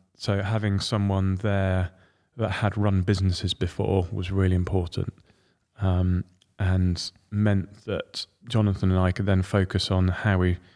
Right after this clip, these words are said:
do the architecture, and Tom, um, could focus on making sure the business works properly. Um, and I th-, and I think that's been a real strength. So that, so on one level, it's, it's about running business, but actually on another level, it's about Tom's background in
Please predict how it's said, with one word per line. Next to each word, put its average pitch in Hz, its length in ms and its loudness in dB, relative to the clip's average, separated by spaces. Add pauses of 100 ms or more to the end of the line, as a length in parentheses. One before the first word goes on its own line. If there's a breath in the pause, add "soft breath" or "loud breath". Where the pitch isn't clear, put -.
(100)
do 95 160 2
the 95 80 2
architecture, 101 840 -2 (140)
and 92 420 0
Tom, 95 460 0 (380)
um, 95 280 0
could - 240 -8
focus 92 400 -4
on 92 160 2
making 95 240 0
sure 92 80 -6
the 92 80 -6
business 92 340 -2
works - 280 -8
properly. - 480 -6 (720 loud breath)
Um, 92 300 2
and 95 100 0
I - 20 0
th-, - 160 -4
and 104 80 0
I 95 60 2
think 98 160 2
that's - 160 -4
been 98 160 2
a 92 60 2
real 98 280 2
strength. - 720 -4
So 101 180 0
that, - 160 -4 (280 loud breath)
so - 120 -2
on 101 100 4
one 110 180 2
level, 92 260 0
it's, - 340 -6 (460 loud breath)
it's - 160 -6
about 95 260 -2
running 95 240 0
business, 92 420 -2
but 107 140 -2
actually 101 260 -2
on 95 60 0
another 101 400 0
level, 92 500 -4 (440 soft breath)
it's - 180 -10
about - 380 -2
Tom's 95 320 0
background 92 560 0
in 90 120 2